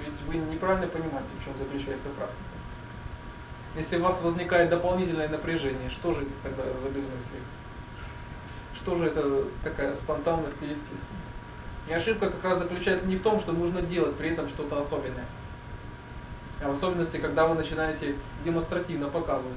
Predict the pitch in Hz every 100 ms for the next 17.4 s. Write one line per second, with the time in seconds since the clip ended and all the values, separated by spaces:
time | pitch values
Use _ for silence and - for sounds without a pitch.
0 | 127 139 135 135 135 139 139 - - -
1 | - - - - - - 151 147 156 160
2 | 147 143 160 156 160 156 135 127 - -
3 | - - - 143 277 277 147 135 123 127
4 | - - - - 175 160 143 139 156 -
5 | - - - - - - - - - -
6 | - - - - - 208 226 214 190 175
7 | 180 185 220 208 170 175 160 151 147 175
8 | 156 151 143 139 165 139 120 - - 139
9 | 139 143 139 - - - 175 165 160 160
10 | 160 151 151 165 127 127 - - 147 143
11 | 139 135 127 - 139 139 - - - -
12 | - - - - - - - - - -
13 | - - - 220 214 170 156 143 147 170
14 | 196 - 151 156 156 143 139 139 156 151
15 | 139 131 131 131 127 131 139 - - 127
16 | - - 135 170 156 143 139 143 139 135
17 | 139 143 - -